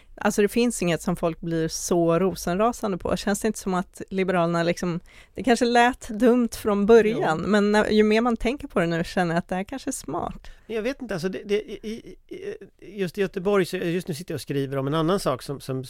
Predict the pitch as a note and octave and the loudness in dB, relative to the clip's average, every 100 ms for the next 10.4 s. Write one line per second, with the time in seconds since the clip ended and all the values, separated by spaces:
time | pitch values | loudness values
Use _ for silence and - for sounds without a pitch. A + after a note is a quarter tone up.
0 | - C3 C3 C#3+ B2 C#3 C3 A#2+ A#2+ B2 | -10 -8 -6 -4 -4 -4 -4 -4 -6 -8
1 | C3+ B2 - B2+ B2 C3 A#2+ A#2+ - - | -6 -8 -8 -10 -6 -6 -8 -10 -14 -20
2 | - - - D3 C#3 C3 C3+ - G3+ D#3 | -18 -8 -2 2 2 2 -2 -2 0 0
3 | B2+ - B3 C4 G#3 C#3+ - B2+ G#2+ E3+ | -2 -2 -2 -2 -2 -2 -4 -6 -6 -6
4 | G3 - G#3+ G#3 F#3+ D3 D3 - D3 D3 | -6 -8 -4 -4 -2 -2 -4 -6 -10 -4
5 | D#3 C3 C3 - F#3+ D3 C3+ E3+ G#3+ F3 | -2 -2 -4 -4 -4 -2 0 2 2 0
6 | D3+ D3+ D3+ D3 D3 G#3 F#3+ B2+ A#2+ - | -2 -4 -4 -4 -6 -8 -6 -8 -8 -12
7 | - F3 E3 F3+ D3+ C#3 E3 E3 B2+ B2 | -10 -4 0 2 2 0 2 2 0 0
8 | C3 D#3 C3+ A#2+ A#2+ B2 B2 D3+ A3 - | 0 2 2 0 -2 -4 -4 -4 -2 -4
9 | B2+ D#3 E3 D#3+ D#3 E3 D3+ D3+ E3+ D#3 | -4 -2 0 2 0 0 -2 -2 0 0
10 | C#3+ C3+ C3 A#2+ | -2 -4 -2 -4